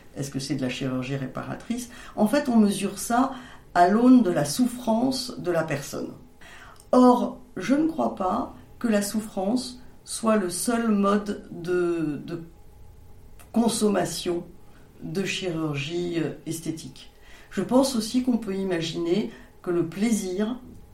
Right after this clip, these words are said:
soit un moteur. Quelqu'un qui se dise, « Bah, euh,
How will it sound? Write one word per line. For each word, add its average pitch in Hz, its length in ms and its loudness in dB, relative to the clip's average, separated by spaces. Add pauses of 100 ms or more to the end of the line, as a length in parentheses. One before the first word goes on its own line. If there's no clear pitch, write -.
(120)
soit 190 600 -2
un 160 100 0
moteur. 156 600 -2 (340)
Quelqu'un 226 400 0
qui 196 180 -6
se 139 120 -4
dise, « 208 400 -2 (480)
Bah, 120 420 -4
euh, 69 220 -12